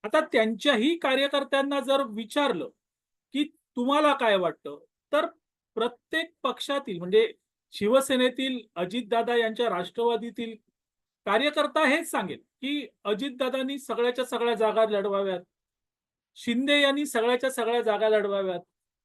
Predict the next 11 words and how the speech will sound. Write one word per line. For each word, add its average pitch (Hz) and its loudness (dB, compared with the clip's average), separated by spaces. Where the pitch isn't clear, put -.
कारण 285 2
कार्यकर्ता 220 -2
हा 233 0
फक्त 240 -8
आणि 269 0
फक्त 254 -2
आपल्या 247 0
पक्षाचा 240 0
विचार 214 2
करत 185 -2
असतो. - -14